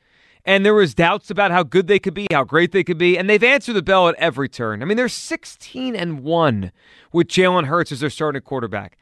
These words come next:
They've just dominated two playoff games to a level where you almost never see it happen. And now they're headed to the Super Bowl as a favorite over the greatest quarterback of this generation and one of the great coaches ever. That should tell you all you need to know about how great this football team is.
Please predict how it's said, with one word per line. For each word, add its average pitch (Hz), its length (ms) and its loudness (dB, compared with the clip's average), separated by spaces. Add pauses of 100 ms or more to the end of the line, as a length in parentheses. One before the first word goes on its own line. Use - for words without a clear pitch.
(240)
They've 262 180 2
just 180 380 -2
dominated 160 800 2 (180)
two 233 240 0
playoff 170 580 2
games 135 440 -8
to 190 200 -6
a - 20 -4
level 185 360 0
where 175 140 2
you 170 80 2
almost 196 560 0
never 220 640 -2
see 220 240 -4
it 190 80 0
happen. 156 420 -2 (500)
And 202 220 0
now 254 220 4
they're 269 180 2
headed 254 160 2
to 214 80 -10
the 196 80 -6
Super 226 220 -8
Bowl 185 240 -4
as 151 120 -2
a 151 60 -6
favorite 175 640 0
over 170 180 0
the 165 80 0
greatest 175 460 0
quarterback 160 440 0
of 131 100 -10
this 147 140 -10
generation 131 680 -6
and 151 140 -4
one 165 100 -2
of 156 60 -6
the 147 80 -2
great 160 240 0
coaches 160 520 -4
ever. - 360 -4 (440)
That 247 360 2
should - 240 -8
tell 226 200 -2
you 190 180 0
all 202 260 2
you 226 160 0
need 214 180 -6
to 190 100 -12
know 185 140 0
about 170 140 0
how 165 160 2
great 160 220 -2
this 151 140 -8
football 147 360 -2
team 131 200 -4
is. 120 260 0